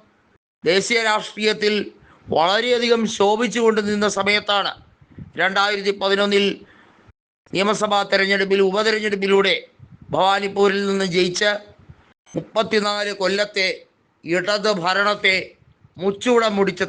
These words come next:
തകർത്തെറിഞ്ഞുകൊണ്ട് ഒരു മരുന്നിന് പോലും ഇടതുപക്ഷത്തിനെ ബാക്കിയില്ലാതെ തുടച്ചു നീക്കിയ ഒരു കംപ്ലീറ്റ് വൈറ്റ് വാഷാണ് തൃണമൂൽ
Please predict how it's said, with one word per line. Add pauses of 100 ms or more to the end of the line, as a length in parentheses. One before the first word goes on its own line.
(100)
തകർത്തെറിഞ്ഞുകൊണ്ട് (1040)
ഒരു (120)
മരുന്നിന്
പോലും (1200)
ഇടതുപക്ഷത്തിനെ (140)
ബാക്കിയില്ലാതെ (540)
തുടച്ചു
നീക്കിയ (520)
ഒരു (120)
കംപ്ലീറ്റ്
വൈറ്റ്
വാഷാണ് (600)
തൃണമൂൽ